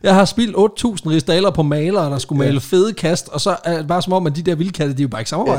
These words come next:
Speaker 2: Ja, vi, vi kan lave syge tricks, mand, og de vil bare overhovedet ikke.
Speaker 1: Prøv at se, double flip og alt muligt.
Speaker 2: <laughs>
Speaker 1: Fox flip.
Speaker 2: Ja. Øh, det sker også ofte, at kvinderne, der deltog, fordi kvinder må godt deltage i den her sport.
Speaker 1: Selvfølgelig.
Speaker 2: Øh,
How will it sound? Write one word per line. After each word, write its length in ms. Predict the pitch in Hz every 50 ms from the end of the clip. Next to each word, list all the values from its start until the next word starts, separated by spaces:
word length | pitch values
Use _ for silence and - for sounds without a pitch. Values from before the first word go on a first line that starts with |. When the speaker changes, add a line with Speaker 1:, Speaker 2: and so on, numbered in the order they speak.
| 135 131
Speaker 2:
Ja, 0 |
vi, 260 | 135 127 - - 143 135 -
vi 80 | 156 151
kan 120 | 143 156
lave 120 | 151 151 147
syge 180 | - 170 196
tricks, 300 | 190 - 180 156 185 -
mand, 160 | - 151 123 180
og 180 | 170 117 156 131
de 100 | 131 131
vil 120 | 151 160
bare 180 | 147 - 143 160
overhovedet 420 | 170 160 151 151 165 180 190 254
ikke. 180 | 247 127 - -
Speaker 1:
Prøv 80 | - -
at 60 | 143
se, 120 | - 185 180
double 280 | - 190 196 214 196
flip 240 | - - 160 170 160
og 80 | 151 156
alt 100 | 165 160
muligt. 280 | 165 180 202 185 127 - - _ _ _ - - - - - 196 151 - - -
Speaker 2:
<laughs> 680 | - _ _ _ _ - - _ - - - - -
Speaker 1:
Fox 280 | - - 185 185 - -
flip. 220 | - 160 160 156 - - _ _ _ _ -
Speaker 2:
Ja. 220 | - 143 131 131 - - - _ _ _ _ _ _ _ _ _ _ _ _
Øh, 580 | - 135 135 131 127 123 120 117 113 110 113 113 104 - -
det 80 | - 151
sker 180 | - - 208 196
også 160 | 180 175 190
ofte, 240 | 160 175 - - 117
at 80 | -
kvinderne, 440 | - - - 156 175 190 185 139 107
der 120 | 92 101
deltog, 520 | 107 110 120 120 131 135 - - 113 110 - _ _ _ _ _ _ _ _ _
fordi 280 | - 120 107 - - _ _ _ _ _ _ _ _ _ _ _ _ _
kvinder 200 | - - 117 127
må 100 | 131 113
godt 240 | 113 - - 107 120 -
deltage 300 | 113 123 - - 104 82
i 20 |
den 140 | 98 117 113
her 60 | 110
sport. 200 | 117 - 151 -
Speaker 1:
Selvfølgelig. 260 | - 165 208 247 160 - - - _
Speaker 2:
Øh, 800 | - 135 135 127 127 123 120 117 113 110 110 110 110 104 101 82